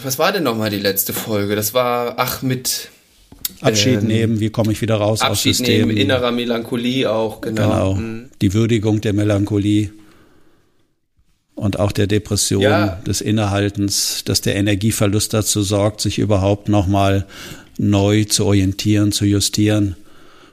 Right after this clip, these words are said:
Speaker 2: und, äh, sich mit den wesentlichen Fragen im Leben zu beschäftigen. Äh, warum will ich eigentlich auf dieser Welt unterwegs sein? Was will ich dort erreichen?
Speaker 1: Ja.
Speaker 2: Was macht für mich Sinn?
Speaker 1: Mhm. Ja, also ich,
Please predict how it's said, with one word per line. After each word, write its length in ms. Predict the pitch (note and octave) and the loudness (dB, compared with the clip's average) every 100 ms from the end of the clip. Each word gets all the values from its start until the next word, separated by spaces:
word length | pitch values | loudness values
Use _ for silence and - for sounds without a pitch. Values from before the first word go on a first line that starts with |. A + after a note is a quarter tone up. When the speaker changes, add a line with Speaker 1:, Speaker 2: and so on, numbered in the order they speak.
| _ | _
Speaker 2:
und, 360 | - G#2 G2+ A2+ | -2 2 2 0
äh, 420 | G2 G2 G2+ G2 | 0 2 2 2
sich 240 | F#2+ G#2 G#2+ | 2 0 0
mit 140 | G2+ | 2
den 140 | G2 | 2
wesentlichen 500 | G2+ G#2 G#2 F#2 G2 | 2 2 0 0 0
Fragen 480 | F#2 - G2 G2 G2+ | -2 0 2 2 2
im 220 | G2+ G2 | 0 0
Leben 200 | F#2 F#2+ F#2+ | 0 2 0
zu 160 | G2 | 0
beschäftigen. 720 | F#2+ - G#2 - - G2+ G2+ G2 - - - - - - _ - | -2 0 0 0 0 2 2 -2 -10 -20 -20 -20 -20 -20 _ -8
Äh, 60 | - G2+ F#2+ F2+ F2+ | 0 2 2 2 0
warum 320 | G#2+ G2 G2 G2 | 0 2 2 2
will 140 | G2 | 0
ich 120 | F#2+ | 0
eigentlich 360 | F#2+ G2+ G2+ G2+ | 0 2 0 -2
auf 100 | G2 | -2
dieser 320 | G2+ G2+ F#2 | 0 0 0
Welt 380 | F#2+ G2 G#2 - | 2 0 -2 -4
unterwegs 640 | - G2+ G2+ G2 G2+ - | -2 0 0 0 0 0
sein? 500 | A2 F#2+ F#2+ F#2+ F#2 - - | 0 0 0 -2 -6 -8 -6
Was 200 | F#2 - | -4 -2
will 140 | F#2 | -2
ich 140 | F#2+ | -2
dort 240 | - F#2+ G2+ | -2 -2 -2
erreichen? 640 | F#2 F#2 F2+ G2 G#2+ F#2+ | -2 0 0 0 0 0
Speaker 1:
Ja. 80 | - - - | -4 -20 -6
Speaker 2:
Was 180 | A2 - | -2 0
macht 220 | G2 - | -2 -2
für 100 | G2 | 0
mich 160 | F#2 E2+ | 0 0
Sinn? 300 | - F#2+ F#2 - - - _ _ _ _ _ _ _ _ - | 0 0 -2 -8 -20 -20 _ _ _ _ _ _ _ _ -8
Speaker 1:
Mhm. 280 | C3 A#2+ B2 - - | -8 -8 -14 -20 -6
Ja, 140 | A#2 | -2
also 200 | C#3 C#3+ C3+ - | 0 -2 -6 -8
ich, 240 | - | -10